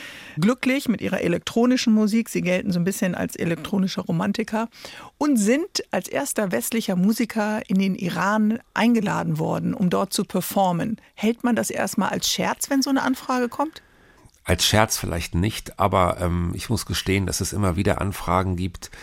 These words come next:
Speaker 2: bei denen man ja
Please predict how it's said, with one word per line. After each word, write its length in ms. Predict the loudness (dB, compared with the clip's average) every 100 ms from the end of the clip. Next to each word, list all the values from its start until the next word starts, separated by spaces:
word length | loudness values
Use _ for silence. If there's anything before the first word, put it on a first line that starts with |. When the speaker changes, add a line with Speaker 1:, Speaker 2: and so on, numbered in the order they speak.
| -18 -18 -20 -16
Speaker 2:
bei 380 | -6 -4 0 -2
denen 340 | 2 2 4
man 380 | 4 4 2 -2 -6 -18 -20 _ -6
ja 180 | -4